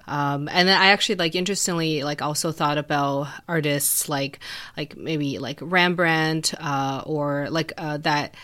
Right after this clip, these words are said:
or artists that kind of, like, has, like, hidden themselves in, uh, in different artworks,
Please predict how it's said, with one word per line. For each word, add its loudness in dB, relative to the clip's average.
or 2
artists 8
that 4
kind 2
of, 2
like, 2
has, 2
like, -2
hidden 4
themselves 4
in, 2
uh, 2
in 0
different 6
artworks, 2